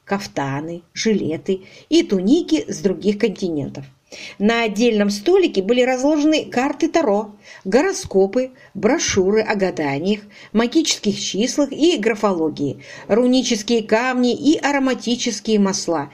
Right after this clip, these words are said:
применяемые в лечебных целях. Захваченная беседой с тремя туристами, Элизабет не сразу заметила Квиллера, а, увидев, извинилась перед посетителями и поманила его в заднюю часть магазина.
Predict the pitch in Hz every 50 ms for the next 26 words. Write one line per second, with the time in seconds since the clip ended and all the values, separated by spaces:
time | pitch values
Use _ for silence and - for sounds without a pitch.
0 | - - - 208 226 214 202 190 180 170 160 175 185 214 294 359 339 320 302 -
1 | - - 196 202 247 277 277 - - 175 165 160 160 - _ _ _ _ _ _
2 | _ _ _ - 185 170 185 190 185 - 190 202 202 202 - 208 196 196 190 185
3 | 175 190 202 202 - 214 196 185 185 185 - - 190 196 190 185 175 - 185 180
4 | 220 294 294 - - 294 269 269 269 - - - - - - - 262 294 339 320
5 | 339 370 339 415 415 415 427 415 - 311 254 220 190 175 185 185 190 190 190 185
6 | 202 196 190 190 - 202 202 185 180 175 175 175 170 - - - - - - 202
7 | 226 226 226 233 254 240 233 233 202 226 202 202 220 233 226 226 226 214 208 208
8 | - - 208 202 202 - - 208 208 254 247 - 349 349 370 370 311 320 302 302
9 | 302 302 - - - - - 262 269 294 294 294 339 359 415 480 466 440 415 381
10 | 349 381 - - - 202 196 190 220 247 311 311 - 320 294 277 - 240 247 247
11 | 262 247 208 196 175 165 - 165 156 147 143 143 139